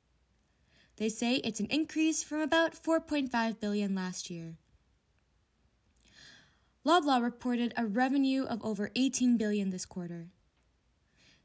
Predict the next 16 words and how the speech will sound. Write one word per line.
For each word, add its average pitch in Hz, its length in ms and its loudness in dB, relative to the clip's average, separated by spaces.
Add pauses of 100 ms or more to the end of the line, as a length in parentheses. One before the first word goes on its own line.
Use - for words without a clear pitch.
(120)
They 254 160 2
say 233 360 0
their 220 200 -2
Maxi 294 460 0
and 269 140 4
No 302 160 4
Frills 262 380 -2
discount 247 480 -2
stores 190 320 -4
are 214 80 -4
seeing 214 240 -2
higher 233 360 -2
traffic 196 460 -6
as 190 160 -8
of 175 120 -12
late. - 280 -10